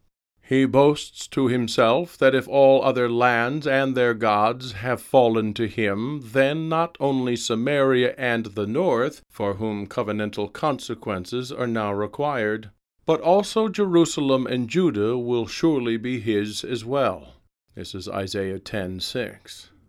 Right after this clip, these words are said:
And while Assyria's coming attack on Jerusalem can be seen as a lesson for Judah in how easily they could suffer the fate of the north,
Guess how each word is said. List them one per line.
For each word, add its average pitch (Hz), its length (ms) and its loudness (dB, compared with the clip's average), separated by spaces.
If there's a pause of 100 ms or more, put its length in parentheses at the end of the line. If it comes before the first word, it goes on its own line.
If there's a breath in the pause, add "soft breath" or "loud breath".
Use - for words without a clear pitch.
(340)
And 98 160 -6
while 180 440 2
Assyria's 170 580 0
coming 139 300 -2
attack 127 420 -2
on 123 160 0
Jerusalem 120 720 -2
can 123 240 -6
be 117 100 -2
seen 120 380 -2
as 113 240 -6
a 110 100 0
lesson 117 560 -2
for 120 180 -6
Judah 107 580 -4
in 117 240 -6
how 110 300 -4
easily 143 600 -2
they 127 220 -4
could 120 180 -8
suffer 110 380 -4
the 98 140 -8
fate 104 280 -2
of 90 140 -14
the 104 100 -6
north, 120 540 -4